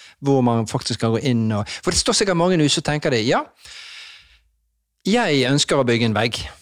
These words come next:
mellom, eh, to rom, som Anette har sagt tidligere. Man, eh, kjøper et nytt prosjekt, river ned fem og setter opp tre vegger.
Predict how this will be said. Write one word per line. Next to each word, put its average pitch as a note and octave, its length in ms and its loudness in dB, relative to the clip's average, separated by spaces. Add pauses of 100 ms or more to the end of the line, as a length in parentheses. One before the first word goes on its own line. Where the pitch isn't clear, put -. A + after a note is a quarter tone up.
(360)
mellom, A2+ 380 -2
eh, G2+ 140 -2
to B2+ 160 0
rom, F#3+ 220 2 (640)
som A#2+ 260 -8
Anette A#2+ 300 -4
har A2 60 -4
sagt A2 200 -8
tidligere. A#2+ 360 -2 (160)
Man, B2 360 -2
eh, A2+ 480 -4
kjøper - 320 -4
et B2 80 -4
nytt B2+ 140 -4
prosjekt, - 440 -6 (160)
river B2 180 -2
ned B2+ 140 0
fem F3 240 -2
og C#3 60 -2
setter B2 220 -4
opp A#2 100 -6 (180)
tre A#2 160 -2
vegger. D2+ 260 -6